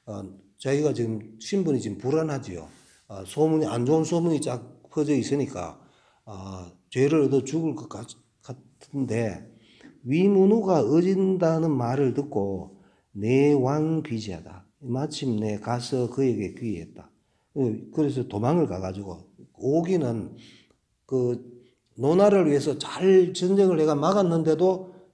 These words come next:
어, 나중에 이제 겁이 나서 이제 저 위문우한테 지금 간 겁니다. 예.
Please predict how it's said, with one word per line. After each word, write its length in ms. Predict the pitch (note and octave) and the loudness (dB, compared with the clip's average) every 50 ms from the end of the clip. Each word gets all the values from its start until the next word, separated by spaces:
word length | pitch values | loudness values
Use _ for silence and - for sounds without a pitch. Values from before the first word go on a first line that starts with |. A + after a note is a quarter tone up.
| _ - | _ -6
어, 200 | C3 B2+ C3 B2+ | -2 0 2 2
나중에 500 | B2 C3+ D3 C#3+ D#3+ D#3 D3+ C#3+ C3 B2+ | 2 2 2 2 2 4 4 4 4 2
이제 100 | B2 A#2+ | 0 0
겁이 300 | - - C#3+ C#3+ D#3+ D#3 | 2 2 2 4 4 2
나서 260 | C#3+ C3 A2 A#2+ A#2 | 2 0 0 -2 -4
이제 320 | G#2+ G2+ G2 F#2+ F#2+ F#2 G2 - - | -4 -4 -4 -4 -6 -6 -10 -14 -12
저 120 | - A2 | -8 -8
위문우한테 680 | G#2 G2 A2+ C#3 D3+ D#3+ D#3 D#3 D#3 D#3 D#3+ C#3+ B2 G#2 | -6 -4 -2 0 0 2 2 2 2 2 0 -2 -4 -6
지금 160 | G2 F#2+ E2 | -8 -8 -10
간 240 | - G#2+ A2+ A#2 A2+ | -8 -6 -4 -4 -4
겁니다. 440 | A#2 A2 G2 F2+ - D2+ D2+ D2 - - - _ _ _ _ _ _ _ _ _ _ _ - F#2+ | -4 -4 -6 -6 -8 -10 -14 -16 -18 -20 -20 _ _ _ _ _ _ _ _ _ _ _ -18 -14
예. 400 | F2+ F2 F2 E2 D#2+ D#2 D#2+ | -14 -12 -12 -14 -16 -18 -20